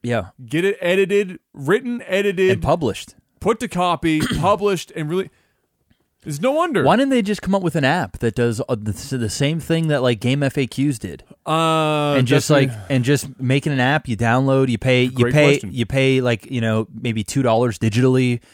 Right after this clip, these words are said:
Speaker 2: Yeah.
Speaker 1: five dollars for, for the guide, even ten dollars. And then that way you have it digitally, you have it on your phone, and you can just kinda fucking scroll through it instead of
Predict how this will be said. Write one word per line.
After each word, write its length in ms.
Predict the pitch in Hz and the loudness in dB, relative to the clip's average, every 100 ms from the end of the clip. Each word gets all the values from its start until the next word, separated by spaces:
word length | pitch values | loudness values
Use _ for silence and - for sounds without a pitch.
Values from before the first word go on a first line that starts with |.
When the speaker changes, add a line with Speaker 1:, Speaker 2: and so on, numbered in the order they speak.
| _ 120 | _ -4
Speaker 2:
Yeah. 120 | 135 | 2
Speaker 1:
five 240 | 127 131 | 4 6
dollars 460 | 123 120 120 123 104 | 6 6 4 2 0
for, 280 | 135 123 - | -2 -2 -2
for 160 | 131 | -2
the 120 | 123 | -2
guide, 400 | 107 113 117 127 | 2 4 4 2
even 240 | 143 143 127 | 0 -2 -2
ten 240 | - 160 | -2 0
dollars. 480 | 135 90 98 - - - _ _ - | 0 -2 -6 -10 -18 -20 _ _ -2
And 200 | 131 139 | 2 4
then 80 | |
that 180 | 131 139 | 4 4
way 120 | 135 | 4
you 60 | 131 | 4
have 100 | 120 | 2
it 100 | 107 | 2
digitally, 420 | 156 156 165 160 | 2 4 4 4
you 80 | 135 | 4
have 120 | 123 | 2
it 60 | 127 | 0
on 120 | 117 | -2
your 80 | 104 | -4
phone, 500 | - 151 151 151 147 _ _ _ | 0 0 0 -2 -4 _ _ _
and 300 | 113 123 123 | -4 -4 -2
you 80 | 120 | -2
can 120 | 117 | -4
just 180 | 117 - | -6 -4
kinda 240 | 135 113 - - | -2 -2 -4 -4
fucking 320 | 123 - 117 | -2 -2 -6
scroll 280 | - 131 123 | -2 0 0
through 300 | 127 143 113 | 0 2 2
it 40 | |
instead 260 | 104 - 120 | 0 -2 0
of 240 | 107 - | -2 -6